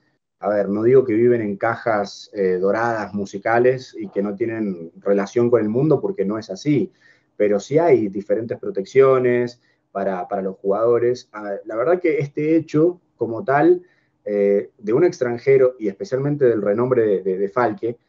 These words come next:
eh, la verdad no lo había vivido acá en Colombia en los ocho años que estoy. No, no, no me había pasado de que,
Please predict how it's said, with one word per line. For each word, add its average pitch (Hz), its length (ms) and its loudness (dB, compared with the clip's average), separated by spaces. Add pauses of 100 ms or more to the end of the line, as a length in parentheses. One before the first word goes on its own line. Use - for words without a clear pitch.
(260)
eh, 107 260 -4
la 107 140 -4
verdad 165 180 4
no 185 120 4
lo 135 80 4
había 131 180 6
vivido 120 400 2
acá 101 140 -8
en 104 100 -10
Colombia 107 320 -4
en 101 80 -4
los 95 140 -6
ocho 104 180 -6
años 104 180 -8
que 101 80 -6
estoy. 92 380 -2
No, 104 1120 -4
no, 123 300 -2
no 127 140 0
me 131 100 0
había 135 220 4
pasado 131 420 2
de 113 100 2
que, 117 260 -6